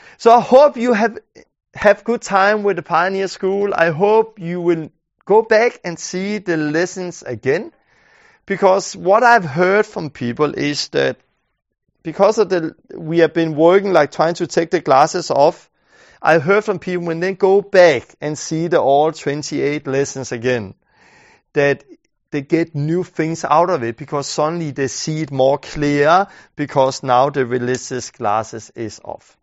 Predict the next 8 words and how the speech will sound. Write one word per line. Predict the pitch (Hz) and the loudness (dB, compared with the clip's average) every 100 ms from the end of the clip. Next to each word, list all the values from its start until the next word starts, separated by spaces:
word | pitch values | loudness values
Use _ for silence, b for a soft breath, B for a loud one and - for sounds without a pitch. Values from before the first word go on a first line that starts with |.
| _ _ b b b b b b b b b _ | _ _ b b b b b b b b b _
As | 175 | 2
I | 202 | 2
said | 190 220 226 | 4 4 4
wa-, | 196 202 233 170 | 2 2 0 -6
last | 170 151 175 220 - | -4 2 4 2 -2
time, | 175 156 170 180 - | 0 2 0 -2 0
I | 156 | 0
wanted | 147 156 175 196 | 2 -2 0 -2